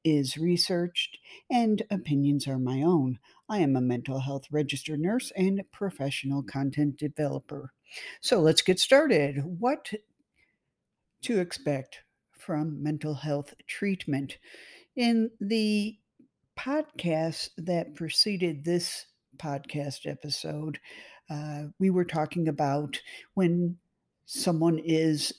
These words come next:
in, uh, mental health crisis and how to navigate through that and how, uh, how to handle it.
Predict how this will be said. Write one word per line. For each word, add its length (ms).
in, 480
uh, 180
mental 340
health 280
crisis 600
and 200
how 400
to 260
navigate 640
through 220
that 420
and 340
how, 400
uh, 160
how 260
to 400
handle 460
it. 120